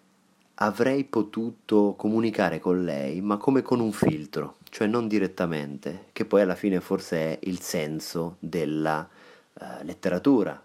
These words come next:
e di questo tipo di, ehm, di messaggi. Allora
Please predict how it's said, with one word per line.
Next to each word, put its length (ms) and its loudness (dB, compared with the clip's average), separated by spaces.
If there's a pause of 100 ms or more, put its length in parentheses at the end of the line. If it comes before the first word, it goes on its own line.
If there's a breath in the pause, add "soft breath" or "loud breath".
e 100 -6
di 140 -4
questo 320 -4
tipo 300 -4
di, 440 -4 (640 soft breath)
ehm, 920 -6 (540)
di 280 -6
messaggi. 840 -2 (920)
Allora 520 2